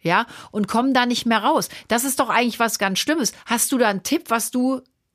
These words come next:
den Leuten sagen kannst, den Frauen, den Männern da draußen, die eben an diesem Punkt sind und nicht wie du sagen, „Jedes Jahr wird schöner“?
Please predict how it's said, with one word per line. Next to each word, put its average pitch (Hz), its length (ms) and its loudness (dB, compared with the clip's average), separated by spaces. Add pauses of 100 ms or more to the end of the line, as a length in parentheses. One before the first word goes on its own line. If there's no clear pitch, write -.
(440)
den 220 180 2
Leuten 226 320 4
sagen 185 300 2
kannst, 294 400 -4
den 226 140 -2
Frauen, 247 340 2
den 233 200 0
Männern 254 280 2
da 262 80 2
draußen, 254 500 0
die 233 240 -2
eben 214 160 -2
an 196 120 -2
diesem 262 240 -2
Punkt 214 260 -2
sind 214 240 -2
und 202 120 -4
nicht 226 180 -4
wie 214 80 -4
du 226 160 0
sagen, 214 300 2
„Jedes 208 280 0
Jahr 214 180 2
wird 202 140 -4
schöner“? 226 400 -2